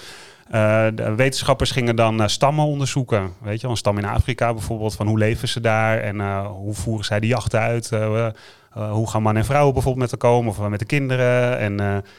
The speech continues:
ja, hoe, eh, <laughs> hoe, <laughs> hoe eten ze? Eh, hoe maken zij grapjes? En dat gaan, gingen ze helemaal nauwkeurig beschrijven. Echt gewoon heel, echt op een narratieve methode, zeg maar, verhaalsgewijs. En dat is eigenlijk de methode die mij wel aanstond om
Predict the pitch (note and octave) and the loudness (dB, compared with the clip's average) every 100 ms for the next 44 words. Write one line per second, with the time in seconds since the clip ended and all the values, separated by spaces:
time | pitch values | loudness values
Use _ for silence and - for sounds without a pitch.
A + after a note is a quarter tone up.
0 | - _ - G#2 G2+ G#2 G#2 A2+ G#2+ G#2 | -20 _ -6 -4 -4 -4 -4 0 2 2
1 | G2+ G2+ A#2 C#3+ B2+ B2+ C3 - D3+ C#3+ | 2 0 4 6 6 2 0 4 4 6
2 | C#3+ D3 C3 C#3+ C3+ C3+ C#3 B2+ A#2 A#2 | 4 2 0 4 6 6 6 4 4 4
3 | A#2 A2+ A#2 A2+ G#2+ A#2 G2+ B2+ - - | 2 2 4 4 2 0 2 2 2 2
4 | B2+ B2 - A#2 - D3 C3+ D3+ C#3 C3+ | 0 0 -2 0 0 -2 -2 -2 0 0
5 | D3+ C3 A#2 C#3+ B2 G#2+ A2+ C3 C3+ C3 | 2 2 2 0 0 -2 -4 -2 0 -2
6 | G#2+ A2 A#2 - - A2+ A2 G#2+ - - | -2 -4 -6 -6 0 2 2 0 -10 -2
7 | A#2+ - C3+ - B2+ A#2+ A#2+ C#3 C3+ - | -2 0 -2 -2 -2 0 2 4 2 0
8 | B2 B2+ A#2 A2+ C3 A#2+ G#2 G#2 F#2+ G2 | -4 0 0 4 4 2 0 -2 0 -2
9 | F#2+ - - G2 A2+ - A2 B2+ A#2+ - | -4 -4 0 2 2 0 -2 -2 -4 -6
10 | - - - - - - - A2+ A#2+ D3 | -10 -14 -20 -18 -20 -16 -4 0 2 2
11 | C3 C#3 C3+ B2+ B2+ C3+ C3+ B2+ B2+ B2+ | 0 0 2 0 2 4 2 2 0 2
12 | B2+ C3+ A2+ B2 C#3 G#2+ G2+ D3+ - _ | 2 4 4 2 0 -2 -4 -6 -14 _
13 | _ D3 D#3 A2+ | _ 0 2 0